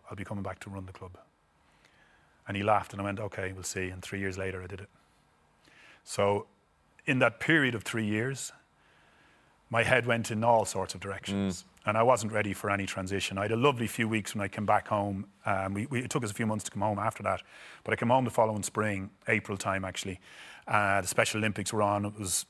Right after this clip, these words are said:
Speaker 1: there was a heat wave in the country. Everyone I knew was playing golf. I thought, "Wow, this country's unbelievable. This is nothing like England."
Speaker 2: <laughs>
Speaker 1: And, uh, for, for four or five weeks, six weeks maybe, um, I thought, "Wow, this is great." And then it hit. You know,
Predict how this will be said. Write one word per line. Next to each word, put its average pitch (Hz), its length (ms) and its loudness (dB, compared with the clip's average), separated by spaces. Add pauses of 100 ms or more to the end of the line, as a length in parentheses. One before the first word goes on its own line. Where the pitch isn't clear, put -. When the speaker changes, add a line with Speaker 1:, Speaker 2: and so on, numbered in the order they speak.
Speaker 1:
there 110 80 -8
was 95 80 -4
a 98 40 -4
heat 120 240 0
wave 110 260 2
in 107 60 -2
the 98 80 -4
country. 110 640 -2 (320)
Everyone 127 240 6
I 110 60 4
knew 123 180 4
was 117 100 -2
playing 110 220 0
golf. 113 340 4 (460)
I - 400 -20
thought, - 120 -2
"Wow, 117 200 4
this 101 120 -4
country's 95 300 -10
unbelievable. 98 400 -2
This 110 140 0
is 101 80 0
nothing 151 220 2
like 120 200 2
England." 117 320 2 (280)
Speaker 2:
<laughs> - 260 -14
Speaker 1:
And, 120 440 4
uh, 123 280 4
for, 139 180 -2
for - 160 -6
four 202 300 4
or 104 40 4
five 117 320 4
weeks, 117 520 0 (100)
six - 300 0
weeks 131 240 0
maybe, 120 400 0
um, 107 460 -2 (120)
I 113 80 -2
thought, 98 200 -4
"Wow, 101 100 0
this 104 140 -4
is 117 40 -6
great." 98 240 0
And 101 80 -4
then 113 100 2
it 104 80 -2
hit. - 280 -4 (580)
You 107 80 -8
know, 101 280 -4